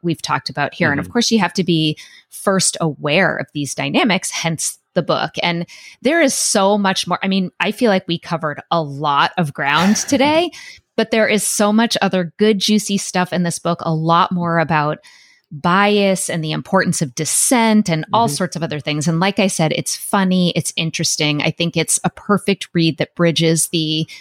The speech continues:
Speaker 1: you know, great for scientists and psychology nerds and also great for
Speaker 2: <laughs>
Speaker 1: consumers who, you know,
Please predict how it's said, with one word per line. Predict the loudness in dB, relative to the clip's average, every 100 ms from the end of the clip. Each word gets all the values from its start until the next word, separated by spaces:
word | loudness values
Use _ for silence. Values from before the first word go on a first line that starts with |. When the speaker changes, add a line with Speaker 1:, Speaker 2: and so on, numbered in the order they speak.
| -20 _
Speaker 1:
you | -2
know, | 0
great | 0 0 0 0
for | -2
scientists | 0 0 0 0 0 0
and | 0 0
psychology | 0 2 2 2 2 0
nerds | 2 4 2 -2
and | -4 -4
also | -4 -2 -2
great | -2 -4 -6
for |
Speaker 2:
<laughs> | -6
Speaker 1:
consumers | -6 -4 -4 -4 -4 -2 -4 -4 -12 -20 -18 -6 2
who, | 2 2 -2 -2 -2
you | 0
know, | 0